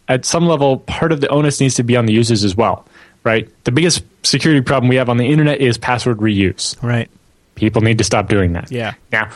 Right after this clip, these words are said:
Speaker 1: part of the solution might be using something other than passwords, but I don't really see a great solution for that. Uh, you know, a lot of sites have solved the problem by, you know, l-, authentication became Twitter, Google, and Facebook, but that doesn't really solve the problem.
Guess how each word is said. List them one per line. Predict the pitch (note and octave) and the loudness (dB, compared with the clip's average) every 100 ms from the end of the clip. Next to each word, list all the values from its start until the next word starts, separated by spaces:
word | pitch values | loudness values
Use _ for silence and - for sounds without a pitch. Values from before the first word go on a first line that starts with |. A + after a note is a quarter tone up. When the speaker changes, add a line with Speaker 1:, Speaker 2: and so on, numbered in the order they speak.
| - - | -16 -4
Speaker 1:
part | F#3 | 0
of | E3+ | 2
the | D3 | 2
solution | C#3+ C#3+ B2+ | 2 2 2
might | B2+ B2 A#2+ | 0 0 0
be | |
using | A2 A2 G#2+ A2 | 2 2 2 0
something | A#2 G#2+ G#2+ | -2 0 0
other | G#2 G#2 | 0 0
than | |
passwords, | G2+ G#2 G2 A2+ G#2+ | 0 0 0 0 -2
but | - A2 G#2 | -2 -2 0
I | A2 G#2+ | 0 0
don't | G#2+ | 0
really | G#2+ G#2 | 2 2
see | G#2 A2 G#2 G2 G2 _ | 0 2 2 0 -4 _
a | A2 | -4
great | G2+ G#2 G2+ | 0 0 0
solution | - G#2 G2+ F#2+ | 0 2 2 0
for | F2+ | -2
that. | F2 E2+ - - - - - - | -2 -2 -6 -18 -20 -20 -20 -4
Uh, | G2+ F#2+ G2 - | 0 0 -2 -2
you | B2+ | -2
know, | F2+ - - | -2 -8 -2
a | B2+ | 2
lot | C#3 D#3+ | 2 2
of | |
sites | - C#3+ C3+ B2 | 0 0 0 0
have | |
solved | - C3 B2+ A#2+ | 0 2 0 0
the | |
problem | A2+ B2 A#2 A#2+ A2 | -2 0 2 0 2
by, | A2+ A2 G#2+ G#2+ G#2+ - _ _ _ _ | 2 2 2 2 0 -8 _ _ _ _
you | C#3 | 0
know, | A2+ G#2 G#2 - A#2+ | 0 0 -6 -6 -2
l-, | B2 - _ - A#2+ - | -2 -6 _ -12 -8 -4
authentication | B2+ D3+ D3 C#3 C3+ B2+ A#2+ | -2 0 0 0 0 2 2
became | A#2+ C3 B2 A#2 | 0 0 2 2
Twitter, | G#2 C#3 C3 B2 | 2 2 2 2
Google, | A#2 B2+ B2+ A#2+ | 2 4 4 4
and | G#2+ G#2+ | 2 0
Facebook, | D#3 - G2+ F#2+ - | -2 0 0 0 -2
but | A2+ A#2+ | -2 0
that | A#2+ | 0
doesn't | G#2+ A#2+ | 0 2
really | A#2 A#2 | 2 2
solve | - B2 | 0 -2
the | A2 | -2
problem. | A2+ C3+ G#2+ G2 | -2 0 0 -2